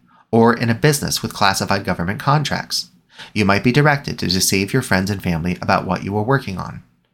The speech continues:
The deceptions that you employ in these cases, even if deliberate falsehoods,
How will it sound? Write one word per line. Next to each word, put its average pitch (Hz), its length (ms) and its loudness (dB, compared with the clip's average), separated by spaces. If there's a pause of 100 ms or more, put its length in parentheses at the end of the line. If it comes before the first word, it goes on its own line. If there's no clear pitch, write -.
(440)
The 107 80 -2
deceptions 143 580 2
that - 140 0
you 127 160 4
employ 123 420 2
in 90 160 -2
these 110 180 0
cases, - 560 -4 (220)
even 175 520 4
if 147 240 2
deliberate 139 460 4
falsehoods, - 720 0